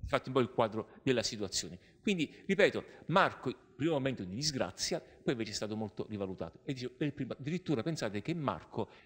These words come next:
ha inventato lui il genere dei Vangeli, perché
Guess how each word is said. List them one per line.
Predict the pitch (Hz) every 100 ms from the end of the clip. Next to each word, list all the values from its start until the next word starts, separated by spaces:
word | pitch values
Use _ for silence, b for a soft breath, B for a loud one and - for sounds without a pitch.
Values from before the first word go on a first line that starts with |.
| B
ha | 139
inventato | 147 143 135 147 135 120 139 98 85 104
lui | 107 147 240 190 113 95 90 B B
il | - 139 123
genere | 110 139 135 127 120 120
dei | 120 123
Vangeli, | 110 104 104 98 85 85 92 - _ _ _ _ b b _
perché | - 175 170 - -